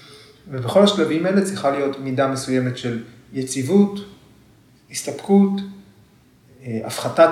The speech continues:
מאמץ בשלב מסוים, וכמובן, אה, ההתמזגות עם האינסוף. אז מה ההבדל, אה, מה הם שלושת השלבים? כניסה, התחלה של אסנה,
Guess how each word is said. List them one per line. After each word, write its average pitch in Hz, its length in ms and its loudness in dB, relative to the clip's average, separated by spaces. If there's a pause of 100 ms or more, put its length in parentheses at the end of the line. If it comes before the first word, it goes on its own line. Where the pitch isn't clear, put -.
מאמץ 131 580 2
בשלב 143 360 2
מסוים, 156 520 2 (420)
וכמובן, 143 1200 0
אה, 120 460 -4
ההתמזגות 127 680 -6
עם 127 100 -2
האינסוף. - 640 -8
אז 123 300 -12 (500)
מה 143 120 4
ההבדל, 160 560 4 (220)
אה, 117 80 -12 (760)
מה 151 120 4
הם 175 120 4
שלושת 151 380 -2
השלבים? 131 760 -4 (1500)
כניסה, 226 420 6 (380)
התחלה 170 460 4
של 156 240 -2
אסנה, 123 420 -4